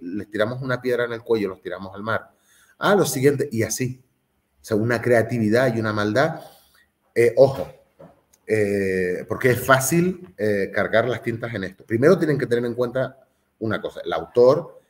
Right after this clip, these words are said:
de, eh, Historia Criminal del Cristianismo, eh, ahora no recuerdo el nombre, pero se, les aseguro que se llama así, Historia Criminal del Cristianismo,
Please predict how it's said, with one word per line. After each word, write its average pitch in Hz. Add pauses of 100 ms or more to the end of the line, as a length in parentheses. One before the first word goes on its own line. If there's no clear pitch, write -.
(480)
de, 113
eh, 85 (440)
Historia 113
Criminal 101
del 143
Cristianismo, 147 (1600)
eh, 85 (420)
ahora 95
no 107
recuerdo 110
el 107
nombre, 80
pero 85
se, -
les 92
aseguro 117
que 127
se -
llama 113
así, -
Historia 120
Criminal 104
del 95
Cristianismo, 135